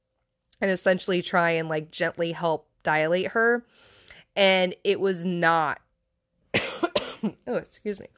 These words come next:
It was not dilating. Like, as a woman who has given birth, I, if you, that, if your body is not ready to do that, it is not gonna do that.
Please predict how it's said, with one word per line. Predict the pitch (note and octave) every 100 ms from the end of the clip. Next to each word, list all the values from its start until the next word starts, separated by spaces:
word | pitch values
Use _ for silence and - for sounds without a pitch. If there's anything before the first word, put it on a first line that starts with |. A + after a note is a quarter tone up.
| - - - - -
It | A3+
was | A#3+ A#3
not | A3 G3+ - _ -
dilating. | F3+ E3 B2 D#2+ - D2 - -
Like, | D#3+ D#3
as | - F#3 F#3 -
a | F#3 F3 E3+ -
woman | F#3+ G#3 G#3
who | G#3+
has | F#3+ F3
given | F#3 F3 E3
birth, | E3 D3+ D3 _ _ - - - -
I, | D#3+ E3 D#3+ - -
if | - F#3 D#3+ -
you, | E3+ G3 G3+
that, | D#3 F#3 F3 F3 F#3+
if | G3+ F#3+ F3
your | F#3
body | G3 G3 G3
is | F#3 F3+
not | F3
ready | F3 E3 E3
to | D#3
do | D3+ E3
that, | D3+ C3 -
it | F3
is | E3+ D#3
not | D#3+ D3
gonna | D3 D3
do | C#3+ C#3+
that. | -